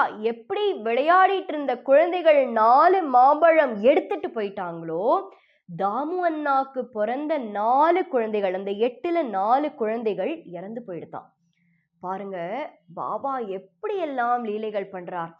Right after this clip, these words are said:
அப்போ அந்த துவாரகா மாயில இந்த சம்பவம் எல்லாம் நடந்ததுக்கு அப்புறம்தான் அந்த இடத்துல மல்சாபதிக்கு புரிஞ்சுது. ஓஹோ, பாபா எட்டு மாம்பழம் வச்சு நாலு மாம்பழம் குழந்தைகளை எடுக்க வச்சதும் பாபா தான்.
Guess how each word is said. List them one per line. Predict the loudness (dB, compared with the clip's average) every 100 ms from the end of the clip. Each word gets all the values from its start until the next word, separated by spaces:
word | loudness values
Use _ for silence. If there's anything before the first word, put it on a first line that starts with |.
| _ _ _ -12
அப்போ | -12 -4 0 0 2 2 0
அந்த | -4 -6 -6 -2 -2
துவாரகா | 2 4 4 4 2
மாயில | 2 0 -2
இந்த | -4 -6 -8
சம்பவம் | -8 -12 -8 -6 -6
எல்லாம் | -10 -10 -10 -4 0 2
நடந்ததுக்கு | 2 0 0 -2 -6
அப்புறம்தான் | -8 -8 -8 -4 -2 2 2 2 -4 -20 _ -4
அந்த | -4 -2 -4 -2
இடத்துல | 0 -2 0 0
மல்சாபதிக்கு | 2 2 2 0 2 2 2 -4 -6 -6 -8
புரிஞ்சுது. | -6 -4 -4 -4 -6 -8 _ _ _ _ _ _ _ _
ஓஹோ, | -14 -12 -8 -2 0 0 -4 -12 _ _ _
பாபா | -4 -2 2 2 2 0
எட்டு | -6 -4 -2
மாம்பழம் | 2 2 2 2 2 2
வச்சு | 2 0 -2 -4 -2
நாலு | 0 4 6 6 6
மாம்பழம் | 6 6 4 4 2 2 2
குழந்தைகளை | 4 4 4 0 2 2
எடுக்க | 4 2 0 0
வச்சதும் | 0 0 2 2 4
பாபா | 4 6 4
தான். | 4 2 0